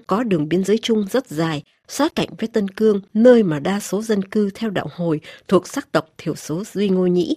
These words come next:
và một phần lớn trong số đó gốc Kazakhstan hay là có thân nhân đang sinh sống tại Kazakhstan. Cũng chính vì yếu tố Tân Cương mà từ hai nghìn mười sáu Bắc Kinh đã đẩy mạnh hợp tác chống khủng bố. Trong đối thoại với Kazakhstan, Trung Quốc đã bắt đầu chuyển giao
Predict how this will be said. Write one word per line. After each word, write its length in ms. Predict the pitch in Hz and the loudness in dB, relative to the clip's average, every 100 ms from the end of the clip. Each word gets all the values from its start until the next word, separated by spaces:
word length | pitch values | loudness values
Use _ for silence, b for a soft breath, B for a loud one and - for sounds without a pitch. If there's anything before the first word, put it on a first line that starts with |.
| - _ - | -8 _ -6
và 180 | 170 185 | 0 2
một 160 | 175 | 0
phần 280 | - 185 170 | -2 -4 0
lớn 200 | 170 226 | 0 -2
trong 140 | 277 214 | -2 -4
số 240 | - 196 | -6 -6
đó 300 | 190 170 190 - | -4 -6 -8 -6
gốc 260 | 170 262 - | 0 0 0
Kazakhstan 580 | 190 196 233 - 214 208 B B | -6 -4 -6 -4 -2 -2 B B
hay 360 | - - 196 185 | -10 -2 0 0
là 120 | 151 139 | -4 -6
có 120 | 185 208 | -8 -6
thân 200 | 208 190 | -2 0
nhân 200 | 196 185 B B - | 0 -2 B B -4
đang 260 | 220 220 | -2 0
sinh 240 | 208 254 226 | -2 -2 -2
sống 320 | - 175 214 - | -4 -6 -6 -8
tại 200 | - 160 - | -6 -6 -6
Kazakhstan. 560 | 170 190 190 - 165 160 _ | -8 -8 -10 -10 -10 -10 _
Cũng 180 | - 220 | -8 -6
chính 260 | - 214 262 | -2 -2 0
vì 100 | 196 | -4
yếu 200 | - 165 | -4 -4
tố 180 | - 202 | -4 -4
Tân 220 | 208 185 | -2 -2
Cương 280 | 180 190 180 - | 0 0 0 -2
mà 100 | 196 | 0
từ 160 | 185 180 | 2 2
hai 220 | 175 262 | 0 0
nghìn 180 | 233 175 | 2 2
mười 120 | 165 | 0
sáu 320 | 156 - 156 254 | -2 -4 -4 -4
Bắc 140 | 302 | 0
Kinh 180 | 247 226 - | 2 2 0
đã 160 | - | 0
đẩy 220 | 240 170 | 2 2
mạnh 200 | 156 165 175 | 0 -2 -2
hợp 280 | - 170 - | -4 -4 -4
tác 160 | 254 - | -6 -2
chống 180 | 233 | -2
khủng 280 | 285 - 151 | -2 -2 -4
bố. 260 | 175 156 269 _ - | -4 -6 -6 _ -10
Trong 280 | 220 190 180 | -4 -2 2
đối 140 | 185 | 2
thoại 280 | - 165 - | 0 -4 -4
với 340 | 185 160 185 269 - | -6 -2 -2 -2 -4
Kazakhstan, 520 | 170 214 233 - 185 180 - | -2 -2 -6 -6 -6 -6 -2
Trung 160 | 240 220 | 0 0
Quốc 220 | - 285 302 | 0 -2 -2
đã 140 | - | -4
bắt 160 | 254 190 | -4 -4
đầu 200 | 175 156 | -2 -2
chuyển 260 | - 151 | -4 -6
giao 300 | - 190 190 | -6 -6 -6